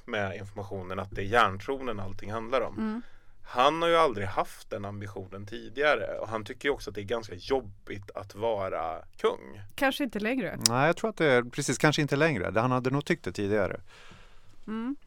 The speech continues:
Speaker 2: Men jag tror att han, eh, ser sig själv på ett anna-, i ett helt annat ljus. Jag tycker att hans, hur han berättar det för Daenerys tyder på det.
Speaker 1: Mm. Det är att han säger att han vet att det är sant.
Speaker 2: Han vet
Speaker 3: Mm.
Speaker 2: att det är sant. Han, eh, han berättade med, alltså, det är nästan så att han säger "Protector of the Realm" och så vidare.
Speaker 1: Mm.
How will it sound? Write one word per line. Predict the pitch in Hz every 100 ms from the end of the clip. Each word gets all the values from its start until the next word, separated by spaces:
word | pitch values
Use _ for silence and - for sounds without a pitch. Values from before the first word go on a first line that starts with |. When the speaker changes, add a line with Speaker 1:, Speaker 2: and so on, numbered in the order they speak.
| - -
Speaker 2:
Men | 233
jag | 233
tror | - 311
att | 294
han, | 254 220 214
eh, | 208 190 147 - - - 170
ser | - 240
sig | 240 -
själv | 214 185 175 -
på | -
ett | 202
anna-, | 202 175 170
i | 208
ett | 190
helt | 226 196
annat | 180 170 -
ljus. | 190 - - - -
Jag | 196
tycker | 262 233
att | 214
hans, | 240 214 -
hur | - 285 294
han | 226
berättar | 233 247 202
det |
för | 185
Daenerys | 185 175 160 -
tyder | 294 226
på | -
det. | -
Speaker 1:
Mm. | 98 98 104 95
Det | 123
är | 120
att |
han | 123
säger | 123 110
att |
han | 110 104
vet | 113 104 117
att | 104
det | 110
är |
sant. | 104 - - 196 -
Speaker 2:
Han | 202
vet | 196 294
Speaker 3:
Mm. | 311
Speaker 2:
att | 269
det | 262
är |
sant. | - 196 226 - -
Han, | 214 208 208 202
eh, | 196 185 175 - - - - -
han | 180 202 202 180
berättade | 220 226 233 - 254 254
med, | 220 196 -
alltså, | 202 214
det | 202 240
är |
nästan | 233 254 - - 311
så | 254
att | -
han | 196
säger | - 190 185
"Protector | 185 175 180 - 180
of |
the | 180
Realm" | 180 170 170 170
och |
så | 180
vidare. | 175 - 101
Speaker 1:
Mm. | 170